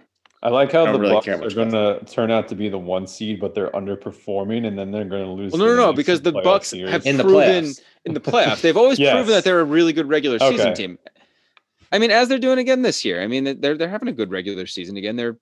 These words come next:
Speaker 3: they're, you know, it's
Speaker 2: Their
Speaker 3: not
Speaker 2: win
Speaker 3: incon-
Speaker 2: percentage is so far off from what it's been in the past.
Speaker 3: Yeah,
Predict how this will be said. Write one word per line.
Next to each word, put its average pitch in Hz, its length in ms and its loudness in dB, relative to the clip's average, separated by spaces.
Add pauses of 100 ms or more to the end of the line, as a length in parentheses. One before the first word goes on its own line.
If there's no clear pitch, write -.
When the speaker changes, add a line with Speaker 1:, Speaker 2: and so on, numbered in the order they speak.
Speaker 3:
they're, 123 360 -4 (140)
you 135 160 -6
know, 98 220 -6 (400)
it's 147 120 -2
Speaker 2:
Their 131 40 4
Speaker 3:
not 139 100 4
Speaker 2:
win 143 100 2
Speaker 3:
incon- 151 60 -2
Speaker 2:
percentage 120 500 0
is 98 120 -6
so 131 360 2
far 117 260 2
off 101 240 2
from 110 120 -8
what 104 100 -2
it's 101 140 -10
been 110 120 -8
in 101 120 -6
the 95 80 -8
past. 90 440 -10 (320)
Speaker 3:
Yeah, - 60 -14